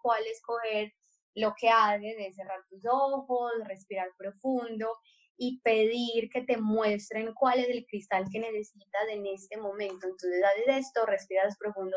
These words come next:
tres veces, te conectas y abres los ojos y puedes pasar la mano como por los cristales y el que más sientas que te llame, ese es, o el que más te llamó la atención, entras a una tienda y dijiste, "Wow, este cristal",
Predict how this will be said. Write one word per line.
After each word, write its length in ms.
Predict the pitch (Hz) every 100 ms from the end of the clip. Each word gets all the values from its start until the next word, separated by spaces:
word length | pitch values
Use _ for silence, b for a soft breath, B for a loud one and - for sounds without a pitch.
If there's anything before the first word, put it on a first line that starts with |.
| 190
tres 220 | 208 208
veces, 360 | 233 226 220 214
te 120 | 202 -
conectas 600 | 208 226 226 - 214 214 B B B -
y 160 | 240
abres 320 | 233 240 254
los 220 | 269 247 247
ojos 400 | 214 196 190 196
y 160 | 247 254
puedes 280 | 220 226 -
pasar 280 | 262 220 208
la 220 | 208 214 247
mano 320 | 233 220 226 -
como 180 | 226 208 -
por 160 | 185
los 200 | 185 - -
cristales 880 | 185 185 - 233 226 208 202 220 - b b b
y 100 | 214
el 100 | 220 220
que 100 | 226
más 300 | 208 220 -
sientas 800 | 262 277 269 254 254 247 254 240
que 100 | 214
te 200 | 196 185
llame, 460 | 233 240 247 226 -
ese 400 | 220 208 214 208
es, 200 | 175 196
o 60 | 202
el 140 | 208
que 120 | 214
más 460 | 220 233 262 254 254
te 120 | 254
llamó 220 | 240 220
la 100 | 208
atención, 420 | 208 233 226 220 208
entras 400 | 208 220 262 254 _ _ -
a 80 | 220
una 240 | 214 214
tienda 340 | 254 254 254 233
y 160 | 214 208
dijiste, 340 | 226 - 190
"Wow, 300 | 202 202 185
este 200 | 185 196
cristal", 640 | 196 214 - - 175 170